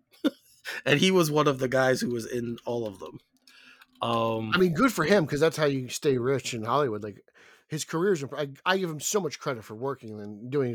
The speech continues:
Speaker 2: what he's done. I just, I'm just not a fan.
Speaker 1: I mean, Leaving Las Vegas is probably his best performance. Uh, just, it was a fantastic movie. Him and Elizabeth Shue, and he's an alcoholic. It's a really, really good
Speaker 2: Is that,
Speaker 1: movie.
Speaker 2: is that a friend of Rick Shue's?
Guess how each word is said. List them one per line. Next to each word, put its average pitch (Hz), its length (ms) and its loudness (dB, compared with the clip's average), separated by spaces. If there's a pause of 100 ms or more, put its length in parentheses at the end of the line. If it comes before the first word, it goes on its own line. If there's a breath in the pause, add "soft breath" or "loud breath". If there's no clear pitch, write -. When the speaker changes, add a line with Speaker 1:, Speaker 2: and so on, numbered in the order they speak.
Speaker 2:
what 101 100 -10
he's 98 120 -10
done. 110 180 -4
I 104 80 -10
just, 101 280 -8 (360 loud breath)
I'm 107 120 -4
just - 140 -8
not 92 100 -6
a - 40 -10
fan. 85 340 -10 (640 soft breath)
Speaker 1:
I 135 80 2
mean, 139 180 4
Leaving 143 240 4
Las 117 180 0
Vegas 110 680 -4
is 98 720 -10 (720)
probably 135 340 2
his 107 140 -6
best 104 260 -8
performance. 110 920 -10 (480)
Uh, 95 280 0
just, - 320 -4
it 120 120 -4
was 110 100 -4
a 104 60 -4
fantastic 107 500 -2
movie. 104 180 -6
Him 127 120 2
and 127 80 2
Elizabeth 107 340 -4
Shue, 107 420 -6
and 85 220 -12 (680 soft breath)
he's 113 140 -8
an 113 60 -2
alcoholic. 110 480 -2
It's 127 160 -2
a 156 80 4
really, 143 420 4
really 123 280 2
good 110 180 -4
Speaker 2:
Is 110 60 -2
that, - 60 -2
Speaker 1:
movie. 120 360 -4
Speaker 2:
is 143 80 -10
that 165 140 6
a 165 40 0
friend 175 320 4
of 139 80 0
Rick 156 160 0
Shue's? 226 480 -4